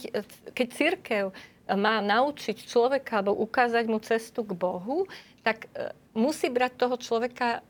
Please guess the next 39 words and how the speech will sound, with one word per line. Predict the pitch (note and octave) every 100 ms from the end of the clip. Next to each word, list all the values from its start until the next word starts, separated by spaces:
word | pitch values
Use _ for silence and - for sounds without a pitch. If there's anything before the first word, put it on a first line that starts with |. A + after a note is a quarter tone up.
| -
v | - - -
tých, | C#4+ C#4+
v | - - -
tých | C#4+ C#4+
situáciách, | - G3 A3+ G#3+ A#3 - C4+ C4
v | -
ktorých | A#3 A#3
sa | - A#3+
on | A#3+
nachádza, | C4 D#4+ C#4 G#3 G3 F#3
v | -
tom | B3 C4
živote, | A3 A3+ B3 B3
v | -
akom | G#3 B3 B3
žije. | G#3+ A3+ F#3+ - - - - -
To | A3
znamená, | A3+ B3 C#4 C#4 C4+
že | A#3 A3+ - -
nie, | A#3+
jednak | C4 B3 C4+ D4
mu | C4+
hovorí, | A#3+ B3+ C4 C4 - - _ _ -
alebo, | G#3 G#3+ G#3+ -
e, | - G3 G3 F#3 F#3 - - - -
prednáša | A3 A#3+ A#3+ A#3+ B3
to | A#3+
učenie | A3+ A3 - A#3+ A#3 G#3
Božie | G#3 A3 A#3 G#3+
o | G#3
tom, | A3 A#3+ G#3+ G#3+ -
ako | - - C4
má | A3+ G3
žiť | F3 F#3+ -
on | F#3+ G3
ten | - G3
svoj | - G3+ -
osobný | F3+ - G3+ F#3
život, | F#3 F#3 G#3 D4